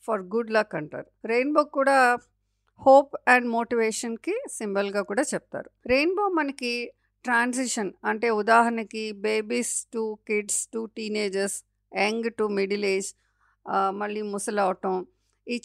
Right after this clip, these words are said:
చేంజ్ని బ్యూటిఫుల్ అని చెప్పి తెలిసేలా చెప్తుందట.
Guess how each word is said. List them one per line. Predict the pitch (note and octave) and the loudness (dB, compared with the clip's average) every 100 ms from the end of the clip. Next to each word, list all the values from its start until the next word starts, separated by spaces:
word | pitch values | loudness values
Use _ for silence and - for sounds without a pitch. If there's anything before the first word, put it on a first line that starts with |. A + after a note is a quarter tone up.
| C#4 | -2
చేంజ్ని | C#4 F4 F4 C#4+ | 0 2 2 2
బ్యూటిఫుల్ | A3+ G#3 A#3+ C4 C4 C4 C4 B3+ - | -2 -4 -4 -4 -4 -6 -4 -6 -4
అని | G#3 G3+ | -4 -6
చెప్పి | G#3 - - A#3 | -10 -12 -10 -10
తెలిసేలా | A3 _ - G3+ G3 G3+ F#3 | -10 _ -8 -8 -6 -4 -4
చెప్తుందట. | - - - E3+ D3+ C3+ | -4 -6 -8 -6 -6 -6